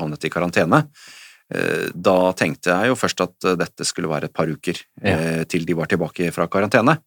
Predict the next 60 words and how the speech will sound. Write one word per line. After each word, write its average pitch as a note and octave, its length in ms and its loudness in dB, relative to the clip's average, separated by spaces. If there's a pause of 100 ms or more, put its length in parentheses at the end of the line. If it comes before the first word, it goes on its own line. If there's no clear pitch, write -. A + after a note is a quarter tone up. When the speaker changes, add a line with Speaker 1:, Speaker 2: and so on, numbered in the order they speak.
(560)
Speaker 1:
Eh, F2 80 -2
det E2+ 160 0
var E2+ 80 4
egentlig F#2 240 0
det D#2+ 160 2
som E2+ 80 -2
var - 80 -8
planen. F#2 300 0 (420)
Eh, E2 480 -2 (400)
og F2+ 80 2
det F2+ 140 2
var E2 100 4
jo E2+ 80 2
et - 140 -8
ganske B1+ 420 -2 (320)
heftig - 320 -4
kjør E2 240 2
de E2 160 0
to F#2 220 2
ukene. A#2+ 260 -4 (240)
Eh, F2+ 160 -2
da F2+ 320 4
var D2+ 160 2
det G2 80 2
jo G2 60 2
egentlig E2+ 180 -4
bare E2 160 2
jeg D2+ 160 2
og F2 80 -4
et - 80 -6
par E2 80 -6
til D2 160 -2
som D#2+ 160 -2
var - 80 -12
på E2+ 140 0
jobb. A2+ 160 -6
Speaker 2:
<laughs> - 20 -20 (340)
Speaker 1:
Eh, F2 220 2
de A2+ 100 4
andre F#2 220 4
jobbet C#3+ 240 2
jo A2 80 2
hjemmefra, A2 300 2 (100)
det F#2 160 -4
skal - 100 0
sies. E2+ 220 0
De, F2+ 160 -2
Speaker 2:
Ja. F2 340 0
Speaker 1:
så, G#2 200 -2 (1300)
men C#3 100 6
så C3+ 160 4 (480)
skjønte A#2 300 0
man A2 100 -2
kanskje G#2 240 -2
at G2 160 -4
behovet F#2+ 400 0
her A2 240 4
var F2 160 4
jo F#2 80 4
enormt. G2 380 2